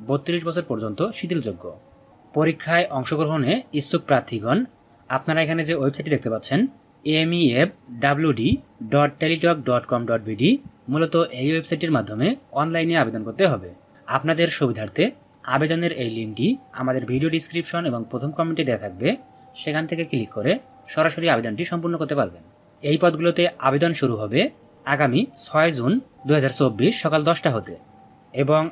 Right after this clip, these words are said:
আবেদন চলবে তে-, তেইশ জুন দুই হাজার চব্বিশ বিকেল পাঁচটা পর্যন্ত। উক্ত সময়ের মধ্যে আপনারা আবেদনটি সম্পূর্ণ করে ফেলবেন। এখানে দেখতে পাচ্ছেন এক থেকে দুই নং পদের জন্য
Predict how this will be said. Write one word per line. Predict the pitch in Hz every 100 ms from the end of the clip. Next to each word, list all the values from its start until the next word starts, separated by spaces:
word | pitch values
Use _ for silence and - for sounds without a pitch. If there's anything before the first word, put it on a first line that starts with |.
| -
আবেদন | 139 170 180 175
চলবে | 131 101 113 254 - - - - -
তে-, | 156 175 -
তেইশ | 156 185 135
জুন | 113 151 262 -
দুই | 127
হাজার | 127 127
চব্বিশ | 127 101 127 226 131
বিকেল | 139 156 151
পাঁচটা | 165 - 170
পর্যন্ত। | 117 107 95 85 - - - - - -
উক্ত | 147 - 175
সময়ের | 165 131 113
মধ্যে | 107 95 151 262 - -
আপনারা | 139 170 170
আবেদনটি | 165 123 113 104 170
সম্পূর্ণ | 185 170 175 175
করে | 151
ফেলবেন। | 117 92 90 - _ _ -
এখানে | 156 180
দেখতে | 165 135 113
পাচ্ছেন | 113 - 180 247 - _ - -
এক | 160 160
থেকে | - 165 165
দুই | 139
নং | 147 165
পদের | 143 117
জন্য | 107 107